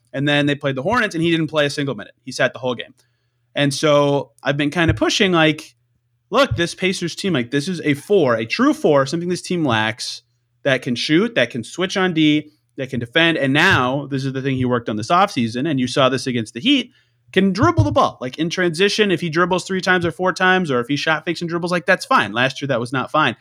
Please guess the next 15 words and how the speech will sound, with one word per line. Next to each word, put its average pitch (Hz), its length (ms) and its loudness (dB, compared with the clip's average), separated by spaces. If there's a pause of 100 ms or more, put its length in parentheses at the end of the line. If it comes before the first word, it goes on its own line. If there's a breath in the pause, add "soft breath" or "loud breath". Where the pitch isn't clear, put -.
(560 soft breath)
And 170 100 -2
he's 190 80 2
only 262 140 2
twenty-three. 170 680 2 (380)
I 135 120 -2
have 143 180 0
to 135 100 -10
say 131 180 -2
that 127 140 0
every 123 160 -2
time 113 240 -2
I 110 80 -2
talk 104 260 -4
about 101 200 -4
him. 113 180 -6